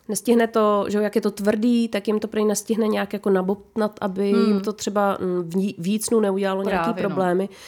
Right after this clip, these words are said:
Speaker 1: No prostě není to jako dobrý.
Speaker 2: Já jsem právě někde takhle slyšela, že ty kachny se výborně dají krmit i vařenou rýží a že jim to
Speaker 1: Mm,
Speaker 2: chutná.
Speaker 1: mm, mm. Jo, jenže ono se neháže tak dobře jako
Speaker 2: Já
Speaker 1: suchý
Speaker 2: teďko právě
Speaker 1: chleba.
Speaker 2: přemýšlím, já jsem tu rýži jim tam ještě nešla házet.
Speaker 1: Mm.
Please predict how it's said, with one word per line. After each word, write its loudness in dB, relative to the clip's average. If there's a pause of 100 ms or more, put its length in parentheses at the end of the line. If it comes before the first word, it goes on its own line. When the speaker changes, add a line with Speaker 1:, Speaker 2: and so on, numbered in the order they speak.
(140)
Speaker 1:
No 0
prostě 0
není 6
to 2
jako 2
dobrý. -2 (120)
Speaker 2:
Já -4
jsem -4
právě 0
někde 0
takhle -6
slyšela, -2
že -4
ty -6
kachny -2
se -2
výborně 0
dají 0
krmit -2
i -8
vařenou 2
rýží 0
a -2
že 0
jim 4
to 4
Speaker 1:
Mm, 2
Speaker 2:
chutná. -2
Speaker 1:
mm, -2
mm. -2
Jo, 0
jenže 2 (260)
ono 0
se -4
neháže 2
tak 0
dobře 4
jako 4
Speaker 2:
Já 4
Speaker 1:
suchý 4
Speaker 2:
teďko 4
právě 6
Speaker 1:
chleba. 4
Speaker 2:
přemýšlím, 0
já 2
jsem 4
tu 2
rýži 4
jim 4
tam 0
ještě -4
nešla 2
házet. 2
Speaker 1:
Mm. 6